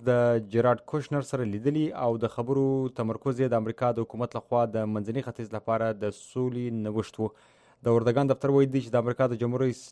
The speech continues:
ډونالډ ټرمپ سلاکار او زوم سره په ملاقات کې د ترکیې د اقتصاد وزیر بارټ ابارک هم ناست و. جیرارډ کوشنر ویلي دی چې هغه پلان لري چې د سولې پلان په اړه تفصیل د اپریل د نهمې نیټې وروسته چې په اسرائیلو کې انتخابات دي، وروسته به شریک کړي.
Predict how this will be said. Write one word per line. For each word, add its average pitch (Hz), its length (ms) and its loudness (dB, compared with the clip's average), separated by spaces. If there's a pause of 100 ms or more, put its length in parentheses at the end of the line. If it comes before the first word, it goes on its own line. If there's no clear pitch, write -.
ډونالډ 113 320 0
ټرمپ 131 240 -4
سلاکار 110 420 0 (200)
او - 20 0 (220)
زوم 175 180 0 (500)
سره 139 200 0
په 139 80 -2
ملاقات 135 340 2
کې 143 180 0
د 123 140 -4
ترکیې 120 220 -2 (100)
د 110 80 -2
اقتصاد 135 340 0
وزیر 135 240 0 (380)
بارټ 110 340 2
ابارک 101 440 0
هم 110 60 -2 (140)
ناست 92 300 -4
و. 98 40 -4 (760)
جیرارډ 113 320 0
کوشنر 139 280 0
ویلي 147 160 4
دی 147 80 2
چې 110 220 -6
هغه 120 180 -4
پلان 143 240 0
لري 143 160 0
چې 123 140 -12
د 107 100 -4
سولې 131 480 -4
پلان 135 320 0
په 123 80 2
اړه 127 320 2
تفصیل 135 480 -2 (480)
د 110 160 2
اپریل 139 240 2
د 127 180 4 (140)
نهمې 120 380 0
نیټې 123 180 0
وروسته 143 320 0
چې - 160 -12
په 107 140 0
اسرائیلو 127 400 0
کې - 140 -10
انتخابات 110 520 0
دي، 156 100 0 (460)
وروسته 131 340 0
به - 120 -12
شریک 107 260 0
کړي. 113 100 2